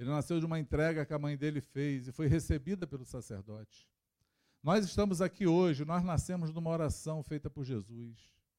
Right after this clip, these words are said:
Jesus orou e falou assim, "Pai,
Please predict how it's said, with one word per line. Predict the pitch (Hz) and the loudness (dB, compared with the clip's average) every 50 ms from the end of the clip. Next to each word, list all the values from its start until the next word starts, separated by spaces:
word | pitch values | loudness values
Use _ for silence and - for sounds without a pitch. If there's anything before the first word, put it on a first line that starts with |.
| _ _ _ _ _ _ _ _ _ _ _ _ _ _ _ _ _ _ _ _ _ _ _ _ _ _ _ _ _ _ _ _ _ _ _ _ _ _ _ _ _ _ _ _ _ _ _ _ _ _ _ _ _ | _ _ _ _ _ _ _ _ _ _ _ _ _ _ _ _ _ _ _ _ _ _ _ _ _ _ _ _ _ _ _ _ _ _ _ _ _ _ _ _ _ _ _ _ _ _ _ _ _ _ _ _ _
Jesus | 123 135 135 123 156 165 151 160 | -2 -2 0 2 2 0 4 4
orou | 156 131 123 135 143 151 151 139 | 6 6 6 6 6 4 4 2
e | |
falou | - 151 143 143 | 0 -4 -4 -4
assim, | 135 120 - 143 127 | -4 -4 -6 -8 -10
"Pai, | 117 - 147 156 151 139 120 113 | -8 -6 -6 -4 -4 -4 -6 -8